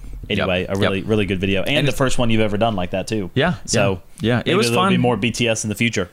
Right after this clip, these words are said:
Speaker 1: Yeah, it was fun. I enjoyed it. And it's great to, you know, that's a great way to learn, too, like, watching people work.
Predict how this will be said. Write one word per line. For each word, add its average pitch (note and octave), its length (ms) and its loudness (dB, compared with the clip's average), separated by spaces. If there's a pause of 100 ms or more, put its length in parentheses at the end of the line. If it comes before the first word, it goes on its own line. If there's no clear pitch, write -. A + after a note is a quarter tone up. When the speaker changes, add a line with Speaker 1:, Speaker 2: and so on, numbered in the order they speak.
(160)
Speaker 1:
Yeah, C3 180 0
it G#2 100 -2
was C3+ 160 0
fun. C#3 200 0
I B2 120 2
enjoyed A#2 320 4
it. C3+ 140 0
And B2 120 2
it's C3 120 0
great E3 240 -2
to, C3+ 200 2
you C3 100 2
know, A#2+ 100 2
that's C3 180 0
a - 40 -2
great B2 200 2
way A#2 140 4
to A2 80 2
learn, G#2 300 2
too, A#2 180 0
like, F#2 240 0
watching G2 340 2
people F#2+ 300 2
work. F2+ 360 0